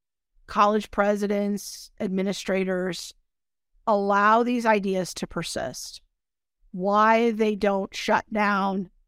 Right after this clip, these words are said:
diversity offices, why they don't fire people, why they don't,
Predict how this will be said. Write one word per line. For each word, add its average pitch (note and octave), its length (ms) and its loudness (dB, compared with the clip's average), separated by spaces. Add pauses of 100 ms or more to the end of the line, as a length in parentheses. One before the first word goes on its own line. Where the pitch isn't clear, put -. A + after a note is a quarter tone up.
(240)
diversity F#3+ 520 -2
offices, E3+ 680 -4
why G3+ 500 4
they G3+ 180 0
don't G3 300 0
fire F#3 600 0 (420)
people, F#3+ 540 -4
why G3 500 2
they F#3+ 300 -2
don't, F#3 540 -2